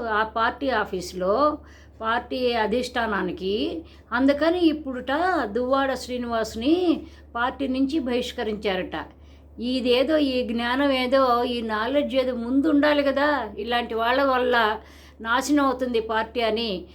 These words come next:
ఒకటి ఇట్లాంటివి చిన్నది ఒక్కటి ఉంటే ఎవడో ఒకడు చీడ పురుగులాగా తగులుకుంటాడు.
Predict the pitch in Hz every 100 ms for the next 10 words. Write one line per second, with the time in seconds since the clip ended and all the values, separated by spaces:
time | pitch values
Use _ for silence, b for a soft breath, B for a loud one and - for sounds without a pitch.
0 | B B 240 285 269 262 277 269 254 247
1 | 302 320 320 277 - 262 277 294 311 277
2 | 262 247 277 330 311 294 269 269 285 277
3 | 302 285 269 262 247 254 220 233 220 220
4 | 202 190 165